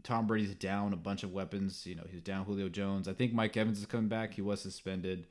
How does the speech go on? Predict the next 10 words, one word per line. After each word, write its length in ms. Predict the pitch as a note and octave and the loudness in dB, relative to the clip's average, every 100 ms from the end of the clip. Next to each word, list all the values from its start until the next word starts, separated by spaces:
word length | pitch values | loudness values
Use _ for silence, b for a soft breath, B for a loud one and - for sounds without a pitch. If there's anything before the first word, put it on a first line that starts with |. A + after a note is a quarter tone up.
| B B B B | B B B B
uh, 80 | E2 | -10
so 140 | - | -2
he 120 | G#2 G#2 | 0 0
should 160 | G#2 | 0
have 120 | G2 | -2
a 20 | F#2 | -2
good 180 | F#2 | -4
game. 280 | F2+ F#2 F2+ | -4 -2 -2
But, 260 | F2 E2+ - - _ _ - _ _ - - | -4 -6 -10 -20 _ _ -20 _ _ -18 -10
um, 520 | E2+ E2 D#2+ E2 - | -6 -4 -4 -6 -8